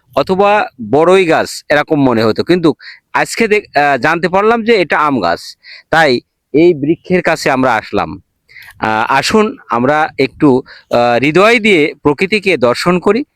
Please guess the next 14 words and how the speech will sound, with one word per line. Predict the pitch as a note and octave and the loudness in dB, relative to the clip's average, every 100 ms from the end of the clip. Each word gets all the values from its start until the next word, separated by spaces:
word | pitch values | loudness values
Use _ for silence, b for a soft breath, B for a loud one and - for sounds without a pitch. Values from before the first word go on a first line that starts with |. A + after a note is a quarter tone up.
| _ | _
এবং | B2 D3 | -2 0
আপনাদেরকে | D3 D3+ G3 A3 A#3 | 0 0 -2 -2 -4
একটু | B3 C4+ | -2 0
দর্শন | A3+ G#3+ - B2 | 2 2 0 -2
করাই। | F2 D#2 - _ | -2 -4 -8 _
আসুন | A#2+ - A2 F#2 _ b b b b | -6 -6 -16 -20 _ b b b b
আমরা | - A#2+ C3+ C#3 - _ _ | -4 0 2 0 -4 _ _
এই | D#3 D#3+ | 0 2
দৃষ্টিনন্দন | B2 G#3 - A3+ A3+ A3+ A3+ A3+ - | 0 -6 -2 0 2 2 0 0 -4
আম | - E3 | -4 0
গাছটি, | F3+ G3+ - - E2+ - b b b _ | 2 0 0 -4 -6 -12 b b b _
আহ, | B2+ C3+ C3+ B2+ | 0 2 2 0
যিনি, | A2+ E3+ G#3 A3+ A3 - | 2 0 2 2 0 -4
আহ, | C#3 C#3 C3+ C#3 | -2 0 2 0